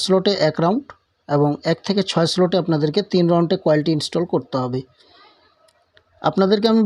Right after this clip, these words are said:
বলবো, রানিং এবং স্টার্টিং কয়েলের মাঝখানে আপনাদেরকে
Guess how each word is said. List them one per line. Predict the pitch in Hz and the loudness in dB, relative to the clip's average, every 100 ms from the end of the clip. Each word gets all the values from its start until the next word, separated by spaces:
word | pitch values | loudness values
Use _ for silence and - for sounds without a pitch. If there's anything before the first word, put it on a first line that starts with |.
| 214 | 4
বলবো, | 214 180 - _ _ _ _ _ _ - | 4 4 0 _ _ _ _ _ _ -2
রানিং | 156 160 214 - 185 | 0 2 2 0 0
এবং | 175 190 175 | 2 2 0
স্টার্টিং | - 175 165 196 185 | 0 0 2 0 2
কয়েলের | 185 185 180 | 2 4 4
মাঝখানে | 170 - 185 185 196 156 | 2 0 0 0 0 -2
আপনাদেরকে | 175 165 160 160 | 0 0 0 0